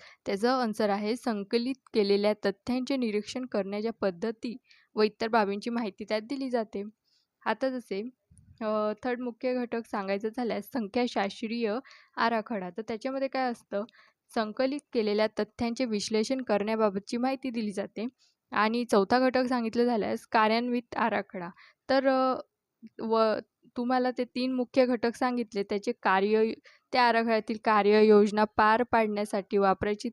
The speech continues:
तंत्रे इथे दिली जातात. आणि व्यवहार्य संशोधन आराखड्याचे हे, अ, चौथे जे, जे चार मुख्य घटक सांगितले ते परस्परक, अ, घटक आहेत.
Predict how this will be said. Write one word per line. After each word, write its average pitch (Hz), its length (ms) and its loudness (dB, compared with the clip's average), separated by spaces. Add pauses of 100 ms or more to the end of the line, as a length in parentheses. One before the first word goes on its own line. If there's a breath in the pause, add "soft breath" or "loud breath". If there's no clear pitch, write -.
तंत्रे 196 320 -4
इथे 247 220 -6 (420 soft breath)
दिली 277 220 -6
जातात. 202 400 -6 (1300)
आणि 247 340 -2 (320 loud breath)
व्यवहार्य 254 460 2
संशोधन 233 400 -2
आराखड्याचे 214 640 -2 (420 loud breath)
हे, 247 240 2 (760)
अ, 208 300 0 (100)
चौथे 226 400 -4
जे, 220 260 -8
जे 226 160 -4
चार 214 320 -6
मुख्य 220 300 -8
घटक 269 260 -4
सांगितले 233 580 -6
ते 247 120 -4
परस्परक, 240 920 -4
अ, 226 180 -4
घटक 220 400 -8
आहेत. 202 340 -6